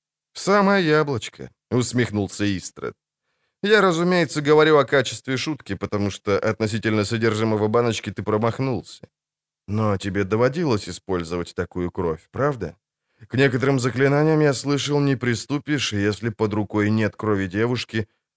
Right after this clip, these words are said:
лучше всего убитой во время полнолуния молнии с ясного неба. Чем, интересно, такая кровь лучше крови старой проститутки, которая с пьяну свалилась с чистокола?» «Ничем»,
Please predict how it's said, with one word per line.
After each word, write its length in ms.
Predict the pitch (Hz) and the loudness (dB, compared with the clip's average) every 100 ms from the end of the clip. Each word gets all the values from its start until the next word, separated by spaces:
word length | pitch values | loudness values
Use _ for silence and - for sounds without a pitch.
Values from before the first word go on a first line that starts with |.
| - | -2
лучше 380 | 139 151 156 | 2 2 0
всего 400 | 139 - 147 147 | -2 -2 0 2
убитой 460 | 139 123 131 135 131 | 2 0 0 0 2
во 140 | 123 | 4
время 300 | 120 117 113 | 2 2 2
полнолуния 840 | 107 117 110 107 104 104 110 110 113 | 0 2 2 2 2 2 0 0 0
молнии 680 | 123 151 143 101 90 82 80 | 0 0 0 0 -2 -6 -8
с 140 | - | -4
ясного 500 | 117 92 85 95 98 | 2 2 0 -4 -2
неба. 400 | 101 87 73 - - _ _ _ - - | -2 -4 -8 -14 -18 _ _ _ -20 -10
Чем, 340 | - 190 220 | -2 2 2
интересно, 500 | 196 160 151 120 135 | 2 2 0 0 -2
такая 360 | 127 127 135 127 | -2 0 2 2
кровь 440 | - 143 151 - | 2 2 2 0
лучше 400 | 123 139 127 127 | -2 -2 -2 -4
крови 300 | 113 135 131 | -2 0 0
старой 360 | 120 - 139 131 | -2 0 0 0
проститутки, 920 | 113 123 117 117 - 143 - - 90 - _ | -2 -4 -4 -8 -4 -4 -4 -8 -8 -10 _
которая 420 | - 123 127 120 110 | -2 0 2 0 0
с 80 | |
пьяну 420 | - 123 131 127 117 | -2 0 2 2 2
свалилась 540 | 110 107 101 98 92 | 0 0 0 -2 -4
с 40 | |
чистокола?» 840 | - - 98 - 101 - 82 62 55 _ _ _ _ _ _ - | -6 -8 -6 -6 -6 -6 -6 -6 -12 _ _ _ _ _ _ -6
«Ничем», 760 | 202 208 196 - - 98 78 | 0 2 2 0 -2 -2 -4